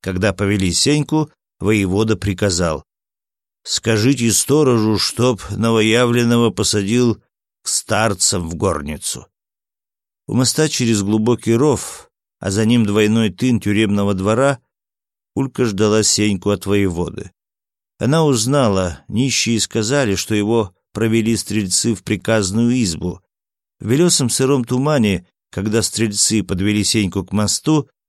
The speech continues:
спросила служилых: «Можно ли ему, новому,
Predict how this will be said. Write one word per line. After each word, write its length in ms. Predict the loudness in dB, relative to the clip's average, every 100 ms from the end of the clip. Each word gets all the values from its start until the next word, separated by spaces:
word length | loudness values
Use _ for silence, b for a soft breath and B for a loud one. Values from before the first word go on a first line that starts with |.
| -18
спросила 680 | -12 -4 -2 0 0 0
служилых: 680 | -2 -2 -4 -2 -4 -6 -10 _ _ _ _ _ _ _ _
«Можно 300 | -2 0 0
ли 140 | 0
ему, 340 | 0 0 -2 -6 _ _
новому, 640 | 0 0 2 0 0 -4